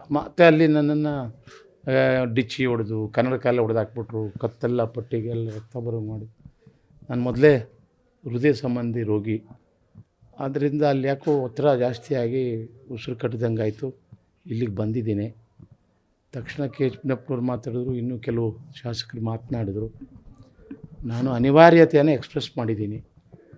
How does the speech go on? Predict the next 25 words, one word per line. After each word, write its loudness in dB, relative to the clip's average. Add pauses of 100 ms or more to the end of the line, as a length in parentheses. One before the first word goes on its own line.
(420)
ಪಾರ್ಲಿಮೆಂಟ್ 0
ಎಲೆಕ್ಷನ್ -2
ಬರ್ತಾಯಿದೆ, -2 (200)
ಇವೆಲ್ಲ 2
ಕೂಡ -2
ಹೈಕಮಾಂಡ್ನವರು 0
ಭಾಳ -2
ಬೇಗ 0
ಇದನ್ನು -2
ಬಗೆಹರಿಸದೇ -2
ಇದ್ದರೆ, 0 (460)
ಈ -2
ಸಂಸ್ಕೃತಿ -2
ಮುಂದುವರೆದ್ರೆ 0 (400)
ಕಷ್ಟ -12
ಆಗುತ್ತೆ -2
ಚುನಾವಣೆ -8
ನಡೆಸೋದು -8
ಅಂತ -14
ಹೇಳಿದ್ದೀನಿ. -8 (680)
ನನ್ನಂಥ 2
ಒಬ್ಬ, 8 (880)
ಆ, -4
ಅನುಭವಿ 8
ರಾಜಕಾರಣಿ, 2